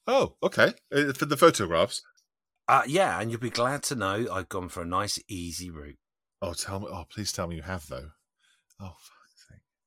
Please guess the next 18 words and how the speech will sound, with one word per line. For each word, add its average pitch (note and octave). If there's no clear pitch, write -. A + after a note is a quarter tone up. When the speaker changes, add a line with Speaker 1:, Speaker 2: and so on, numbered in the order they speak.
Speaker 1:
It's, -
uh, C3+
is D3+
it F3+
something D#3+
that C#3
you C#3+
can D3
set C#3
up -
very F2
easily? D2
For -
listeners, G#2
he's F#2+
shaking G2
his F2+
head. F#2